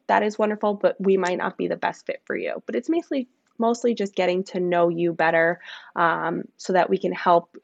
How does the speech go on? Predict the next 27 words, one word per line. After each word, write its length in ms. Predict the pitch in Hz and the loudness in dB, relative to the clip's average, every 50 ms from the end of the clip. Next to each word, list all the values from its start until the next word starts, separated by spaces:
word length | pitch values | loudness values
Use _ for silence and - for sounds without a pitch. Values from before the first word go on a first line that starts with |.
| _ | _
either 480 | - 196 185 175 170 165 165 160 - - - | -4 -2 0 2 2 4 4 2 0 -2 -6
provide 260 | - 185 196 202 208 | -2 2 2 2 4
more 180 | 214 202 196 190 | 2 0 0 0
information 640 | 196 196 196 196 185 185 185 196 202 - 277 285 - | 0 -2 0 0 0 0 0 0 0 -2 -2 -2 -2
in 140 | - 196 185 | 0 0 -2
a 60 | 185 | 0
subject 380 | - 185 180 - 170 180 - - | -2 -4 -4 -2 -4 -4 -2 -2
that 80 | - | -2
you're 140 | 175 180 - | -2 -2 -2
interested 540 | - 220 233 233 - 247 240 - - 233 - | -2 -2 -2 -2 -2 -4 -6 -4 -4 -2 0
in, 260 | 240 240 240 240 247 - - - - - - _ | 0 2 0 -2 -6 -8 -14 -20 -20 -20 -20 _
or, 460 | - - 202 190 180 180 185 180 175 - | -2 2 2 4 4 4 4 2 2 0
you 140 | - 196 185 | 0 0 0
know, 320 | 180 175 175 175 175 - _ | 2 2 2 0 0 -2 _
maybe 320 | 208 196 190 190 190 196 | 0 2 2 2 2 0
show 200 | 196 - - 185 | -2 2 2 4
you 160 | 180 185 180 180 | 4 4 4 2
a 60 | 175 | 2
program 340 | - 190 180 175 175 175 175 | 2 0 2 2 2 2 2
that 120 | - - | 0 -2
you 80 | 185 175 | -4 -4
might 260 | 175 165 170 175 170 | -2 -2 0 0 -2
have 120 | 165 - - | -2 -2 -2
overlooked 600 | 180 180 185 175 165 165 - - - - _ - | -2 -2 0 -2 -2 -2 -2 -4 -4 -6 _ -10
in 80 | - 90 | -10 -10
the 100 | - - | -8 -8
past. 340 | - 69 67 - - _ | -8 -8 -8 -8 -12 _